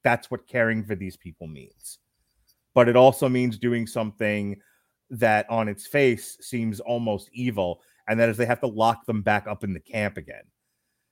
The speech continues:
Look, you can explain to somebody, and I go through this in my job almost every day, or I watch people do it every day, the good of, uh, of what's being done to you and the value of it and how it's supposed to save your life,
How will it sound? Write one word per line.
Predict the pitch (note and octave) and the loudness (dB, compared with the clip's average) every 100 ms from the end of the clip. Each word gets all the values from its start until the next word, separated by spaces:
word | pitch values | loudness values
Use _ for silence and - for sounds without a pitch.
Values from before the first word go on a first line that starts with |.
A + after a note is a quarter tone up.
| _ | _
Look, | D#3 A#2+ - _ _ - | 4 4 0 _ _ -8
you | D3+ G#3+ | -4 0
can | A3 | 0
explain | D#3+ - D3 D3 C#3 | 0 -2 0 0 0
to | |
somebody, | B2+ C#3+ C3+ B2+ A#2+ G#2+ - _ _ - | 0 0 2 2 2 -2 -6 _ _ -4
and | B2+ | 0
I | A#2+ | 2
go | D3+ | 2
through | D3+ C3+ | 0 0
this | B2 A2+ C3 | 0 0 -4
in | A#2+ | 0
my | G#2+ | 0
job | G2+ C3+ B2 G#2+ F#2+ - - | 2 4 6 6 2 -8 -4
almost | C3 C3 A2+ A#2+ | -2 0 -2 -2
every | G2+ G2+ | -4 2
day, | A#2 | 4
or | G#2+ G2+ | 4 2
I | |
watch | G2 A2+ B2 - | 0 2 2 0
people | A2+ F#2 | -8 -10
do | F2+ A#2+ | -4 -2
it | A2+ | 0
every | F#2+ F#2 | -2 -2
day, | F2+ E2+ _ _ _ - | -4 -6 _ _ _ -8
the | B2 | -8
good | G#2+ D#3 F3 | -2 2 4
of, | E3+ C#3+ D3 | 4 2 -4
uh, | C3+ C3+ | -2 0
of | C#3 | -2
what's | A#2+ A#2+ C#3 - | 0 2 2 2
being | B2+ B2+ B2 | -2 0 0
done | A#2+ B2 | 0 0
to | A#2 | -4
you | G#2+ G2+ G2+ | -4 -2 -2
and | G2+ | -2
the | |
value | G2 A2+ A#2 A#2+ A2 G2 | 0 2 4 2 0 -2
of | F2 | -2
it | F#2 - _ - | -6 -8 _ -10
and | |
how | A2 A#2+ | -2 0
it's | A2+ | 0
supposed | G#2 C#3 C3 | -4 -4 -4
to | A2+ | -4
save | C3+ A#2+ | -2 0
your | A#2+ A#2 | 0 2
life, | A2+ | 0